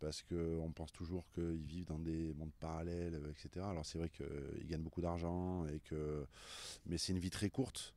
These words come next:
Euh, on, deux tiers des sportifs de, de, de professionnels sont ruinés après cinq ans,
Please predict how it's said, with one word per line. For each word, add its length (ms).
Euh, 920
on, 200
deux 200
tiers 300
des 100
sportifs 460
de, 260
de, 360
de 120
professionnels 600
sont 120
ruinés 240
après 200
cinq 200
ans, 140